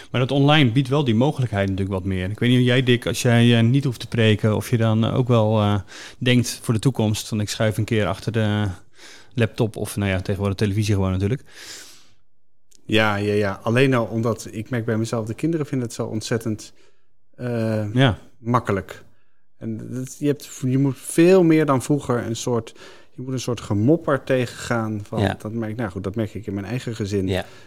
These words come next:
Speaker 2: Van, eh, pff,
Speaker 3: Ja.
Speaker 2: maar jongens, maar ook van, "Maar dit hoeft toch helemaal niet? Waarom moet ik nu aangekleed zijn en klaarstaan?
Speaker 3: Ja.
Speaker 2: Want het,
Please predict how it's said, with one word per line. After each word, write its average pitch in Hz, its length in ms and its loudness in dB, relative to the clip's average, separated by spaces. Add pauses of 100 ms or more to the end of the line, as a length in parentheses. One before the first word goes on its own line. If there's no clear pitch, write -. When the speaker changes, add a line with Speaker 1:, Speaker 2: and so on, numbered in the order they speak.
(160)
Speaker 2:
Van, - 300 -12
eh, 92 80 -16
pff, - 160 -18
Speaker 3:
Ja. 98 100 -10 (100)
Speaker 2:
maar 101 140 -6
jongens, 104 260 -6
maar 120 140 -2 (420)
ook 156 180 0
van, 151 160 0 (120)
"Maar 131 140 0
dit 139 160 2 (100)
hoeft - 400 2
toch 127 160 0
helemaal 101 340 -2
niet? 101 180 -4
Waarom 143 300 0
moet 156 340 2
ik 160 200 -2
nu 139 160 2
aangekleed 143 800 0 (260)
zijn 131 340 -2
en 117 160 -4
klaarstaan? 120 600 -2
Speaker 3:
Ja. 98 180 2
Speaker 2:
Want 98 180 0
het, 135 260 -4